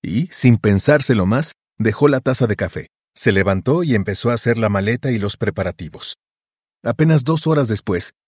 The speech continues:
cerró la puerta del apartamento y tomó un taxi. Agitadamente, los limpiaparabrisas del taxi luchaban contra la fuerte lluvia que arremetía violentamente contra el parabrisas. El antiguo taxi olía a humo frío y a esencia de vainilla.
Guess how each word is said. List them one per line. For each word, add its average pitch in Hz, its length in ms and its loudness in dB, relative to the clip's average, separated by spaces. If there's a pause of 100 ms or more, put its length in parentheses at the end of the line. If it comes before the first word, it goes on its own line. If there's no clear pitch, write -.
(100)
cerró 110 360 2
la 127 100 2
puerta 123 320 0
del 98 180 0
apartamento 104 640 -2
y 113 60 0
tomó 104 260 2
un 104 100 2
taxi. - 360 -8 (2500)
Agitadamente, 113 920 0 (440)
los 98 180 0
limpiaparabrisas 107 840 2
del 92 160 0
taxi 113 300 0
luchaban 104 460 -2
contra 95 280 -4
la 95 100 -4
fuerte 110 320 -2
lluvia 101 300 0
que 95 140 0
arremetía 95 520 0
violentamente 113 680 0
contra 101 260 -2
el 90 60 -4
parabrisas. 87 720 -6 (1080)
El 104 160 0
antiguo 127 440 0
taxi 110 400 -2
olía 95 320 0
a 90 40 0
humo 98 260 2
frío 113 340 -2
y 87 80 -4
a 85 80 -4
esencia 104 420 -2
de 92 100 -4
vainilla. 82 520 -6